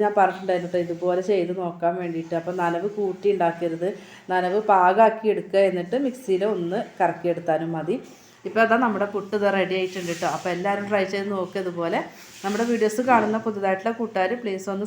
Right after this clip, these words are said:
സബ്സ്ക്രൈബ് ചെയ്തിട്ട് സപ്പോർട്ട് ചെയ്യണേ. വീഡിയോസ് കണ്ടുകൊണ്ടിരിക്കുമ്പോൾ ഒന്ന് ലൈക്ക് അടിക്കാനും മറന്നു പോവല്ലേ ട്ടോ. നമ്മുടെ ചാനലിൽ ഒത്തിരി റെസിപ്പികൾ അപ്ലോഡ് ചെയ്തിട്ടുണ്ട്, അതും കൂടെ കണ്ടു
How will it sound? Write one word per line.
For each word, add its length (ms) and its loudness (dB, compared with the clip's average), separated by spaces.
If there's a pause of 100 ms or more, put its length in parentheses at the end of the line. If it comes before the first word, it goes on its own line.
സബ്സ്ക്രൈബ് 440 -4
ചെയ്തിട്ട് 340 -4
സപ്പോർട്ട് 320 -4
ചെയ്യണേ. 280 -2 (420)
വീഡിയോസ് 340 2
കണ്ടുകൊണ്ടിരിക്കുമ്പോൾ 680 4
ഒന്ന് 220 0
ലൈക്ക് 240 0
അടിക്കാനും 440 -2
മറന്നു 280 -2
പോവല്ലേ 420 -2
ട്ടോ. 80 -2 (100)
നമ്മുടെ 300 -6
ചാനലിൽ 380 2
ഒത്തിരി 340 -2
റെസിപ്പികൾ 460 -2
അപ്ലോഡ് 280 -4
ചെയ്തിട്ടുണ്ട്, 400 -4 (460)
അതും 220 0
കൂടെ 200 2
കണ്ടു 200 2